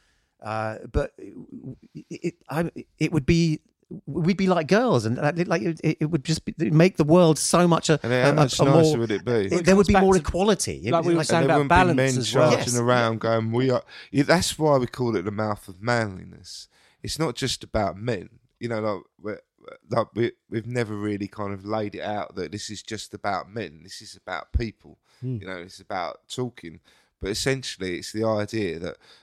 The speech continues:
Speaker 2: uh, that kind of male stereotype of we don't talk. You know, you go to the pub, you talk about tits and you talk about sport. All these things that I've never been that comfortable with.
Speaker 3: No.
Speaker 2: You
Speaker 1: Yeah.
Speaker 2: know? Um, and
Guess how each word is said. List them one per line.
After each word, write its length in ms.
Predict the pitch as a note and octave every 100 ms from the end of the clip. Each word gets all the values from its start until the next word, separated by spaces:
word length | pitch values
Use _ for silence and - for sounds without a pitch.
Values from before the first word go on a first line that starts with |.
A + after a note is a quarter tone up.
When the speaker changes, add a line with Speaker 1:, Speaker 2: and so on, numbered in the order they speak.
| _ -
Speaker 2:
uh, 300 | G2+ F2 D#2 -
that 260 | G#2+ -
kind 220 | - G#2+
of 180 | G2+ F#2+
male 600 | G#2+ A#2 A#2 A2 G#2 G2
stereotype 1040 | - - A#2+ A2+ G2+ G2 F#2+ - F#2 F#2 -
of 180 | F2 _ _ _ _
we 120 | G2+
don't 280 | G#2+ G#2 -
talk. 460 | - F#2 D#2 _ _ _ -
You 100 | G2
know, 80 |
you 140 | F#2+ G2
go 240 | - A#2+
to 140 | G#2+ F#2
the 60 |
pub, 240 | _ F#2+ -
you 60 | _
talk 200 | - A2 -
about 220 | F2+ -
tits 360 | - B2 - -
and 60 | F#2
you 40 |
talk 300 | - A2+ -
about 160 | F#2+ -
sport. 320 | - G#2+ E2+ _ _ _ -
All 120 | D3+
these 180 | C#3+ -
things 180 | A2+
that 60 | G#2+
I've 160 | G2 G2
never 200 | G#2 G2
been 180 | G2 F#2
that 200 | D#2+ -
comfortable 600 | A2+ G2 _ _ _ D2+
with. 120 | -
Speaker 3:
No. 220 | A#2+ A#2 F#2+ -
Speaker 2:
You 120 | B2
Speaker 1:
Yeah. 160 | A#2 F2 - _ _ -
Speaker 2:
know? 160 | A#2
Um, 80 | G#2+ - _ _ _ _ _
and 140 | A#2